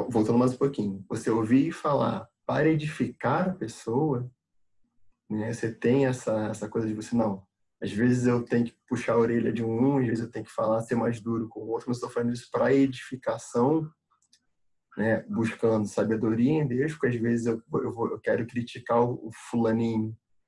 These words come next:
né, mas sem sabedoria. E aí eu falo, não, eu tô falando isso que é pra te edificar, mas eu tô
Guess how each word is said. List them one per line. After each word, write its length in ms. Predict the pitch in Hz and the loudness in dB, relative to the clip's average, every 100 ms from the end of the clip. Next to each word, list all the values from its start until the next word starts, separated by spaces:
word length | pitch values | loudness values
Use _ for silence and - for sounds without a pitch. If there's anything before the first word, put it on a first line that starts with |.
| _ - | _ -4
né, 400 | 113 117 113 110 | 2 4 4 2
mas 200 | 113 113 | 0 0
sem 100 | 127 | 0
sabedoria. 840 | 127 117 113 113 117 117 107 107 _ _ _ _ _ _ - | 0 0 2 2 4 2 2 -4 _ _ _ _ _ _ -6
E 140 | 107 | 0
aí 180 | 104 107 | 2 2
eu 80 | 110 | 2
falo, 160 | 107 | 0
não, 240 | 110 151 147 | 2 4 4
eu 60 | |
tô 80 | - | 0
falando 260 | - 120 120 | 2 4 4
isso 160 | 151 | 2
que 80 | - | -2
é 20 | |
pra 220 | 165 185 180 | -4 -2 -4
te 140 | - | -4
edificar, 600 | 160 180 - - 160 120 | -4 -6 -10 -4 0 2
mas 140 | 117 | 2
eu 140 | 135 - | 0 -2
tô 480 | - 123 156 165 | 0 4 4 0